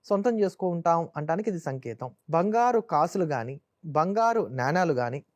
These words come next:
పుచ్చుకుంటున్నట్టుగా కల వచ్చినట్లయితే కనుక కార్యసిద్ధి కలుగుతుంది. సంతానం లేనటువంటి వారికి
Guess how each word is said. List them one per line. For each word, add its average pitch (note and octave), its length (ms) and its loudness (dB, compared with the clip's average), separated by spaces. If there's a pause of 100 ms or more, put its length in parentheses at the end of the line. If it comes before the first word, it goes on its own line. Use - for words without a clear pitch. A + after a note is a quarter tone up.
పుచ్చుకుంటున్నట్టుగా A3 720 0
కల D#3+ 200 2
వచ్చినట్లయితే C#3+ 520 -4
కనుక E3 360 0 (340)
కార్యసిద్ధి G#3+ 800 2
కలుగుతుంది. C#3 800 -4 (100)
సంతానం G#3 500 0
లేనటువంటి E3 520 -4
వారికి F3 420 0